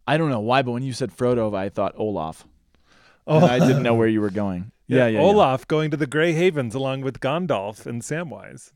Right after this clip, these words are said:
Speaker 1: And Anna. And
Speaker 2: And
Speaker 1: Elsa.
Speaker 2: Anna and Elsa.
Speaker 1: Our first reading for this
Speaker 2: <laughs>
Speaker 1: week.
Speaker 2: I do not, I have not seen Frozen
Speaker 1: I
Speaker 2: two.
Speaker 1: knew you hadn't, which is why
Speaker 2: Sh-,
Speaker 1: I'm just
Speaker 2: should I,
Speaker 1: trying to
Speaker 2: should I?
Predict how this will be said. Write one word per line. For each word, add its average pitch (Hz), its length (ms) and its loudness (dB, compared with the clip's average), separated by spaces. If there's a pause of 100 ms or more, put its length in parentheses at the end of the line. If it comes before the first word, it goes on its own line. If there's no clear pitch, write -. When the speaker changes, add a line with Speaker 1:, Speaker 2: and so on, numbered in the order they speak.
(280)
Speaker 1:
And 113 140 -8
Anna. 123 340 -4 (400)
And 120 100 -8
Speaker 2:
And 110 100 -6
Speaker 1:
Elsa. 123 180 -2
Speaker 2:
Anna 123 280 -2
and 117 120 -10
Elsa. 120 480 -6 (280)
Speaker 1:
Our 220 220 8
first 220 320 6
reading 151 320 4
for 143 80 -2
this 131 240 0
Speaker 2:
<laughs> - 0 -
Speaker 1:
week. 120 100 2
Speaker 2:
I 170 140 6
do 180 220 0
not, 180 260 0
I 123 120 2
have 127 140 0
not 110 300 -6
seen 104 160 -8
Frozen 90 300 -6
Speaker 1:
I 131 100 -2
Speaker 2:
two. 135 140 -4
Speaker 1:
knew 156 100 -2
you 143 220 -2
hadn't, 117 400 -4
which 90 120 -18
is 95 140 -18
why 95 80 -10
Speaker 2:
Sh-, - 40 -6
Speaker 1:
I'm 87 100 -8
just 87 100 -10
Speaker 2:
should 135 140 -2
I, 139 60 -2
Speaker 1:
trying 110 100 -6
to 104 60 -6
Speaker 2:
should 123 180 0
I? 123 60 -2